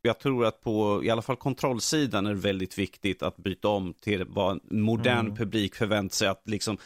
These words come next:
Speaker 1: det ska vara enklare, simplistiskt liksom, att röra sig runt med karaktären, menyer och allt sånt där istället för vad vi hade förr. Men att
Speaker 2: Ja.
Speaker 1: själva storylinen kan du bibehålla, men du kan ju lägga till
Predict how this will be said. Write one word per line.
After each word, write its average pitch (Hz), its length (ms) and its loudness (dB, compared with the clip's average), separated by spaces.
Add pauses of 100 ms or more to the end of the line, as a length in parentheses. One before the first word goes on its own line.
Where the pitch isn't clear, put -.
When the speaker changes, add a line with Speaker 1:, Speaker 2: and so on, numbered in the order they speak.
(160)
Speaker 1:
det 123 80 0
ska - 160 0
vara 113 180 0
enklare, 104 800 -2
simplistiskt - 880 -2
liksom, 104 220 -2
att 101 80 2
röra 101 140 2
sig 113 160 -2
runt 104 180 -4
med 104 100 -4
karaktären, 98 680 -2 (200)
menyer 104 540 2
och 98 120 2
allt 95 120 -2
sånt 98 220 -6
där 90 180 0
istället 90 380 -2
för 101 120 -2
vad 90 120 -2
vi 87 60 -12
hade 92 160 -2
förr. 104 200 0 (260)
Men 123 160 0
att 117 200 -2
Speaker 2:
Ja. 143 100 0
Speaker 1:
själva 165 240 4
storylinen 165 920 0
kan 120 160 0
du 110 100 -2
bibehålla, 98 640 0 (200)
men 113 140 0
du 117 80 -2
kan 143 260 -2
ju 143 120 -2
lägga 113 300 -2
till 95 480 -6